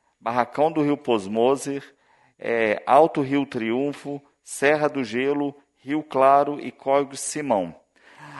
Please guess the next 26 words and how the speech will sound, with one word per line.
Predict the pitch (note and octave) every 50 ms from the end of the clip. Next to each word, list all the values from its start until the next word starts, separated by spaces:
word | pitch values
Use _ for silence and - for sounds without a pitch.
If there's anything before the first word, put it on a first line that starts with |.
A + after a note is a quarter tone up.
| - -
A | - C3
única | C#3 D3+ E3+ G3 A3 A3 A3 A3 G#3+ G3+
despesa | F3 F3 - - - - D3+ D3+ D3+ C#3 C3 C#3
que | C3+ - - C#3
a | C3+ C#3
entidade | E3+ G3 G#3 - - G3 E3 C#3 C#3 C3+ C3 B2+ A2+ G#2 A2
vai | A2 C3 D#3 E3 E3+
ter | D#3 - - C#3+ D3+ D#3 D3 A#2 - - - - D3+ -
é | - C3
de | C3+ C#3
comprar | C#3+ - - E3 D#3+ C#3+ D#3+ D3+ D#3
aquele | D#3 D#3 - D#3 D3
roteador | C#3+ D3+ D#3+ D#3 - - E3 D#3+ C#3 B2 C#3+ C#3+
que | C3+ - -
deve | B2+ C3+ C3+ C#3 -
tá | - C#3+
custando | C3+ - - C3+ - - - C3+ C3+ C3+
a | C3
faixa | - C#3+ C3 C3 B2+ - -
de | - B2+
uns | C#3 C3+ -
trezentos | - - C3 C3 A#2+ B2 C3 C3 B2+ - - B2+ B2
reais. | C3+ C3+ C3 A#2+ G2 F2 E2+ E2 - - - - - _ _ _ _ _ _ _ _ _ _ _
E | _ G#2 A2
ele | A#2+ B2 B2+ C#3+ C#3
quer | - - C#3+ C3+ C3+ C#3 C#3+ C#3+ C#3+ C#3+ - -